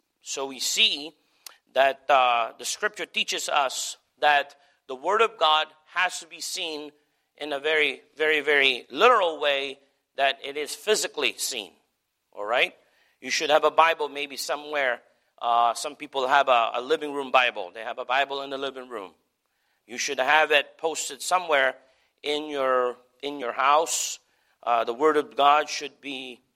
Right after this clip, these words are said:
should be seen by your children, all right? Should be a part of your decoration.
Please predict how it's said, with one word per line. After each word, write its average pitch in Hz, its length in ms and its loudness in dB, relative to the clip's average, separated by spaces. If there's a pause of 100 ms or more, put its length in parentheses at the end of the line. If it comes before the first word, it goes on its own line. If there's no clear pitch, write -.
(180)
should 143 260 -10
be 135 100 -16
seen 120 600 -10 (520)
by 120 180 2
your 127 120 -2
children, 113 540 -4 (260)
all 104 100 -6
right? 127 320 2 (320)
Should 131 220 -10
be 131 100 -2
a 117 60 0
part 143 220 2
of 120 100 -4
your 120 80 -10
decoration. 113 640 -4